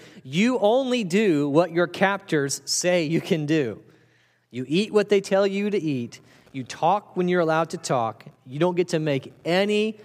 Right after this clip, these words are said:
decisions for yourself. In the Christian life, surrender is similar, but also very different.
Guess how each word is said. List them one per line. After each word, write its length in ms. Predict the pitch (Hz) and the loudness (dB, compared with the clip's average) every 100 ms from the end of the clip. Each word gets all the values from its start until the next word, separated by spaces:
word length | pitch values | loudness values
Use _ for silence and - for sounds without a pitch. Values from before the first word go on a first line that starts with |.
| - | -8
decisions 800 | - 151 - 185 139 135 131 - - _ | -4 -2 2 2 2 -6 -6 -10 -14 _
for 140 | - 135 | -8 -6
yourself. 680 | 127 113 120 95 95 - _ _ _ _ _ _ _ _ _ _ _ _ _ _ _ | -4 -6 -8 -8 -10 -20 _ _ _ _ _ _ _ _ _ _ _ _ _ _ _
In 100 | 131 | -8
the 80 | 143 | -8
Christian 580 | 143 262 302 - 226 180 | 0 2 2 2 0 2
life, 340 | 139 120 147 - - _ _ _ _ _ _ _ - | 0 0 -4 -8 -20 _ _ _ _ _ _ _ -10
surrender 560 | - 165 190 220 208 | -4 0 2 2 2
is 180 | 175 160 | 2 -2
similar, 760 | - - 311 214 151 135 185 - - _ _ _ _ _ _ _ _ 135 139 | -2 -2 2 2 2 0 -2 -8 -20 _ _ _ _ _ _ _ _ -20 -8
but 160 | 156 180 | 0 2
also 260 | 180 170 165 | 0 0 0
very 220 | 160 147 | 2 0
different. 600 | 147 139 107 98 - | -2 -4 -8 -16 -18